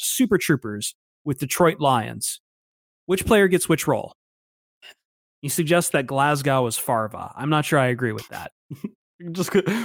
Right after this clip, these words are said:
Speaker 2: well, Glasgow's got the, the mustache to really be anybody.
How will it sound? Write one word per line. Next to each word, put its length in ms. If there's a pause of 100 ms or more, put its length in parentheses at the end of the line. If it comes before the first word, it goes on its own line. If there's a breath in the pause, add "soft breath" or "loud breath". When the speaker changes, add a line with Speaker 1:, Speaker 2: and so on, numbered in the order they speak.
(120)
Speaker 2:
well, 120
Glasgow's 480
got 180
the, 640
the 80
mustache 420
to 100
really 320
be 260
anybody. 560